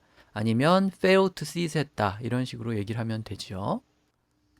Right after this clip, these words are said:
자, 그 다음에 기회나 타이밍을 놓친다고 할 때 쓸 수 있는 표현들이 더 있는데요. 어, 여기 보면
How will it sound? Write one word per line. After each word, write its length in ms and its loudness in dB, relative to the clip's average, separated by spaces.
자, 160 0
그 100 -2
다음에 300 8
기회나 440 10
타이밍을 420 8
놓친다고 460 4
할 80 2
때 100 -2
쓸 180 0
수 100 -6
있는 160 0
표현들이 360 0
더 180 0
있는데요. 540 2
어, 280 2
여기 180 8
보면 460 6